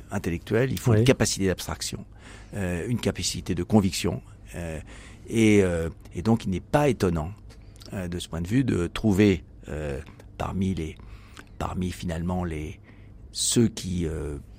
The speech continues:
Speaker 1: vont planifier, euh, la mort de masse, eh bien, des intellectuels.
Speaker 2: Ce ne sont pas des brutes.
Speaker 1: Non, ben, pas du tout.
Speaker 2: Oui.
Speaker 1: Euh, c'est pas ça du tout dont il s'agit. Euh, et, et simplement, c'est une, une pensée, euh,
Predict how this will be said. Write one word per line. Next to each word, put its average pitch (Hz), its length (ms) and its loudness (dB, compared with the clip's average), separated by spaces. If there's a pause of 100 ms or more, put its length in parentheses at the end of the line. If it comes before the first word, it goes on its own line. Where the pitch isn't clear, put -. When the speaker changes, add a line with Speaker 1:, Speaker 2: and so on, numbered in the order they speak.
(140)
Speaker 1:
vont 80 280 -10
planifier, 110 720 6 (180)
euh, 98 140 -10
la 90 120 -2
mort 87 160 -2
de 78 100 -6
masse, 95 400 -4
eh - 180 -18
bien, 92 260 -4
des 95 240 -2
intellectuels. 92 500 -2 (120)
Speaker 2:
Ce - 160 2
ne 120 40 0
sont 127 120 4
pas 156 120 4
des 117 100 6
brutes. 120 280 2 (380)
Speaker 1:
Non, 131 200 -4
ben, - 100 -2
pas 82 140 -2
du 110 120 0
tout. 180 240 2 (100)
Speaker 2:
Oui. 127 260 6
Speaker 1:
Euh, 110 420 -2
c'est - 120 -10
pas 92 100 -4
ça - 140 0
du 95 120 0
tout 120 100 -2
dont 92 120 0
il 82 140 -4
s'agit. 120 380 -2 (480)
Euh, 92 300 -4 (340)
et, 73 140 -8 (180)
et - 80 -8
simplement, 131 640 2
c'est - 320 -8
une, 80 200 -6 (380)
une 95 120 -6
pensée, 127 580 2 (200)
euh, 80 260 -8